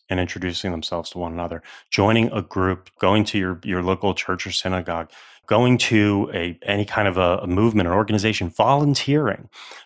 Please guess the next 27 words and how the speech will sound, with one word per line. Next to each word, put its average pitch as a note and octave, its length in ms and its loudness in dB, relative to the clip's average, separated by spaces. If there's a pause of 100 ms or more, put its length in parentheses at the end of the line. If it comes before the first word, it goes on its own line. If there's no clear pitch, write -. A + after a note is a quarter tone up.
doing E3+ 240 6
something C3+ 480 2
where G2+ 100 2
you G2+ 260 0
feel G#2+ 280 2
like F#2+ 220 -2
you're F#2 160 2
a - 100 -6
part - 420 0
of A2+ 100 0
something, C3 400 0
you're F2+ 120 -4
contributing A#2+ 640 0
to C3+ 100 -4
something, C3+ 480 -2 (400)
people G2+ 300 -2
would F2 180 -4
miss F#2+ 380 2
you, C#3 320 2 (260)
you G#2 220 0
add E2+ 320 -4
value, C3+ 640 4 (220)
you A2 260 0
are F#2 160 2
needed G#2+ 480 2
and F2+ 120 0
necessary. - 840 -2